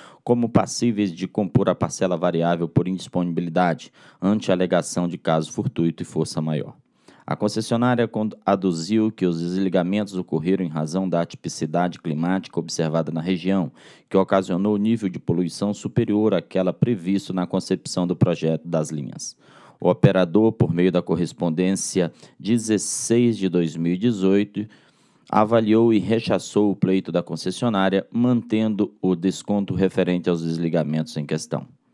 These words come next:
O operador apontou que é de responsabilidade do agente manter a qualidade, o bom funcionamento de seus ativos, inclusive,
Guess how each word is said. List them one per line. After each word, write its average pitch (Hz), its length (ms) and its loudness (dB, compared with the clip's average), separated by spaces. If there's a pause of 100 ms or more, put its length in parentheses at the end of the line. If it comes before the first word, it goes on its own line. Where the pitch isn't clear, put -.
(360)
O 87 120 2
operador 95 520 4
apontou 113 640 2 (340)
que 104 140 4
é 107 100 8
de 98 140 -2
responsabilidade 90 1040 0
do 85 160 0
agente 98 500 -2
manter 101 460 2
a 107 80 2
qualidade, 92 760 0
o 95 80 0
bom 98 280 0
funcionamento 90 800 -2
de 82 120 -4
seus 82 280 -2
ativos, 107 640 -4 (260)
inclusive, 107 760 -2